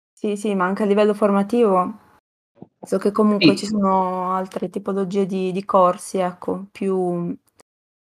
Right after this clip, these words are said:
Speaker 1: più orientati a questo settore. Invece in Italia, almeno a quel tempo, no.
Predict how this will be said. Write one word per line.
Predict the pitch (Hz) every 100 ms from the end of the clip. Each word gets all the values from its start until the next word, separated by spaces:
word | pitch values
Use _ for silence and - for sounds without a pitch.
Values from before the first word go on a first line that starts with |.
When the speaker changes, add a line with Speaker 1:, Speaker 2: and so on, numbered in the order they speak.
| _ _
Speaker 1:
più | - 196
orientati | 196 190 196 180 180 185 175 -
a | 185
questo | - 180 - - 175
settore. | 175 190 - 185 180 180 180 -
Invece | - 196 196 196 185
in | 180
Italia, | 196 196 196 185 175 175
almeno | - 190 190 180 170 - _ _ _
a | -
quel | 185 175 180
tempo, | 190 185 185
no. | 175 170